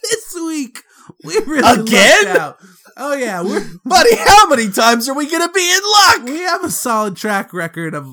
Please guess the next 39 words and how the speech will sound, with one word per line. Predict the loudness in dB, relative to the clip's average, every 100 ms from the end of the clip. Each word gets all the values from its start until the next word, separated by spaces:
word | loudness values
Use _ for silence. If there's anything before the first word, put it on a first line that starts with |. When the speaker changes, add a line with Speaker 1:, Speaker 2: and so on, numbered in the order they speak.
| -14
Speaker 1:
of | -12 -6
being | -4 -4
<laughs> | -4 -6
lucky, | -4 -6 -6 -14 -16 -16
generally. | -12 -12 -10 -12 -14 -14 -8 -4
Speaker 2:
I | -4
feel | -4 -4 -2
like, | 0 -2
uh, | -4 -4
Speaker 1:
Um, | -2
Speaker 2:
every | 0 0 0 0
episode | 0 -4 -4 -2 -2
we're | -4 -6
in | -4 -6
luck | -4 -4 -6
at | -8
least | -8 -10 -10
once | -12 -8
or | -6
Speaker 1:
At |
Speaker 2:
twice. | -4 -4
Speaker 1:
least | -4 -8 -6
once. | -6 -4 -6 -8
For | -12 -12
some | -8 -8 -6
reason | -6 -6 -10 -10
or | -6
another, | -6 -6 -8 -12 -12
we, | -12 -14 -16
we | -14 -14
get | -12 -12 -10
lucky. | -10 -12 -12 -20 -20 _
You | -20
know | -18
what | -16
I |
mean? | -14
Speaker 2:
Yeah. | -12 -12 -16 _ _ _
Speaker 1:
Mm. | -12 -12 -12 -12 -12 -14